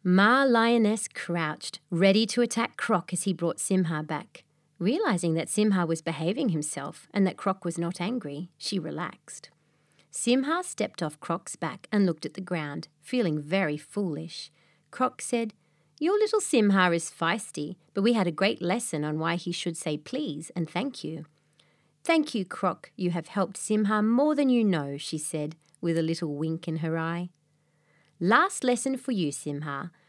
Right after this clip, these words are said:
When someone thanks you, you say, 'You're welcome.'" Croc turned to Ma Lioness and said, "You're welcome. See you around."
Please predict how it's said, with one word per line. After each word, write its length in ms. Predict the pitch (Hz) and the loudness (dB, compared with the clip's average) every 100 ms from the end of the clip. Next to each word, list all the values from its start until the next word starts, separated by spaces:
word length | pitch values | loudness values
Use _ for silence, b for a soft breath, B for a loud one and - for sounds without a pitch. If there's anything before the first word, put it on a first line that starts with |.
| b | b
When 140 | 165 | -2
someone 400 | 156 165 160 247 | 0 0 0 0
thanks 460 | 320 196 147 - - | 0 -2 -4 -6 -8
you, 260 | 151 160 240 _ | -6 -6 -8 _
you 160 | 214 | -2
say, 480 | 208 - 170 147 147 - | -2 -2 -2 -2 -4 0
'You're 260 | 196 220 | 2 4
welcome.'" 720 | 220 220 311 427 - 147 143 151 b b b b b | 2 0 0 -2 -4 -4 -6 -12 b b b b b
Croc 380 | - 233 269 - | -2 0 0 -6
turned 320 | - 180 180 | 0 0 0
to 100 | 180 | 0
Ma 320 | 170 165 185 | 0 2 0
Lioness 640 | 208 175 175 180 139 151 - | 0 0 0 -2 -4 -6 -6
and 100 | 165 | -4
said, 300 | - 180 165 b b _ | -2 -2 -2 b b _
"You're 160 | 381 370 | 2 4
welcome. 560 | 202 151 - 135 147 - _ | 4 2 -2 -10 -10 -14 _
See 240 | - 285 349 | -6 0 2
you 140 | 349 | 4
around." 420 | 233 147 135 156 | 4 2 -4 -10